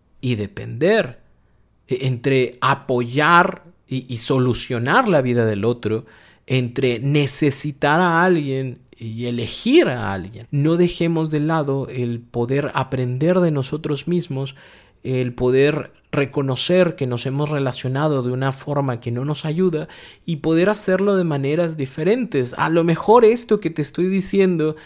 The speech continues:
cuando lo lleves a, a, a tu vida, es probable que sí pierdas tu relación. ¿Por qué? Porque si tú sales de esta dependencia, a lo mejor la otra persona dice, "Bueno, y ahora ya no tengo nada que hacer aquí, bye", ¿no? O sea,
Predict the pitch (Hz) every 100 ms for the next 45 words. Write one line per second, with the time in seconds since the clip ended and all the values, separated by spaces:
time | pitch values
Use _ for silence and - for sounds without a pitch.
0 | - - _ 160 147 143 143 143 165 202
1 | 214 208 - 147 135 - 127 139 - 147
2 | 190 220 160 147 165 - - _ - 185
3 | 202 - 247 202 277 330 240 - 156 208
4 | 202 214 262 285 233 175 170 156 151 139
5 | - 196 165 120 160 160 214 233 233 170
6 | 143 143 160 - - 196 - 233 233 190
7 | 160 156 - 185 180 160 165 175 175 180
8 | 175 - 190 214 220 208 180 196 196 196
9 | 202 190 170 214 208 214 214 214 214 208
10 | 214 208 202 214 208 208 180 170 370 220
11 | 139 185 269 165 151